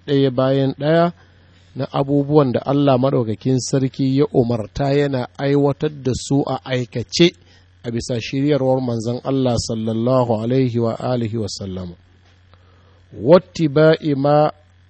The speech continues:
ata bihi rasuluhu Muhammad sallallahu alaihi wa alihi wa sallama. Sannan da bibiyan abin da manzon Allah ya zo da shi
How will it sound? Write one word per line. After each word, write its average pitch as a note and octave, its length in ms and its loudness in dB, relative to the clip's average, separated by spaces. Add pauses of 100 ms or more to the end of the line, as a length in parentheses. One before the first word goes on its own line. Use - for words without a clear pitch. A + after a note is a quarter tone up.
ata D3+ 420 0
bihi C#3 360 -2
rasuluhu C#3 880 -2
Muhammad C3 640 -2 (180)
sallallahu B2+ 1000 0
alaihi B2+ 500 2
wa A#2 220 0
alihi B2 400 -2
wa G#2 100 -4
sallama. F#2+ 480 -10 (560)
Sannan D3 420 0
da C#3 120 2
bibiyan C3 640 4
abin C3+ 320 -2
da B2+ 120 0
manzon A#2+ 380 0
Allah C#3 360 2
ya B2+ 100 0
zo C3+ 160 0
da B2 100 -2
shi G#2+ 240 -6